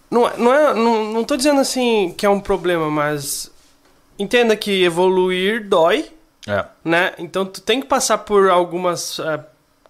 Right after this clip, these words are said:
Speaker 1: é, experiências dolorosas pra evoluir. Se tu se fechar no seu casulo,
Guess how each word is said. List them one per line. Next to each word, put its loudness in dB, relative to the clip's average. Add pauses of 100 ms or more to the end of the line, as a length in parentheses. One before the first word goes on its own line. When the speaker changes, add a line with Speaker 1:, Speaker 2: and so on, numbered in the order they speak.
(120)
Speaker 1:
é, -6
experiências -2
dolorosas 4
pra -6
evoluir. -2 (240)
Se -8
tu 0
se 0
fechar -2
no -2
seu -10
casulo, -4